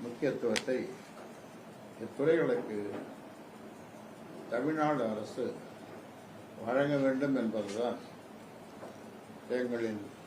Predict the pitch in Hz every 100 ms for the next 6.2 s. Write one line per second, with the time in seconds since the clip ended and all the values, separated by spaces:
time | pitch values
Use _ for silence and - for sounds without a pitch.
0 | - - - - - - - - - 110
1 | 131 135 123 117 - 98 - - - -
2 | - - - - - - - - - -
3 | - - - - - - 110 110 127 127
4 | 123 120 117 127 127 127 117 120 127 117
5 | 110 113 123 123 123 113 113 110 101 110
6 | 113 127